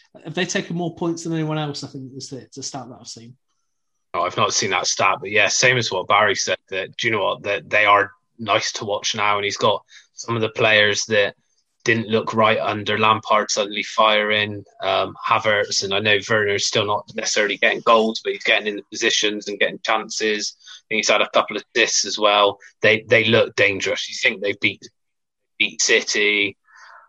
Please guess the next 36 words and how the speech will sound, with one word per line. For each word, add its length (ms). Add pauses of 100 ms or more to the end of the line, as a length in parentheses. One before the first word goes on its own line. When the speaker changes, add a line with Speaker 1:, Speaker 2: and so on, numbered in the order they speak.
Speaker 2:
um, 420
and 160
City 340
look 260 (180)
like 260
they 160
were 140
miles 420
ahead 160
of 100
everyone 440
for 140
a 60
while 320
now, 140
to 180
be 80
honest. 580
Um, 480 (680)
Speaker 1:
Yeah. 120
Speaker 2:
yeah, 40 (160)
it's 80
gonna, 400
it 220
is 200
a, 120
gonna 200
be 100
a 40
tough 220 (160)
game. 100 (380)
Speaker 1:
Yeah. 320 (480)
Speaker 2:
But 140
they've 200
got 140
Speaker 1:
Undoubtedly. 340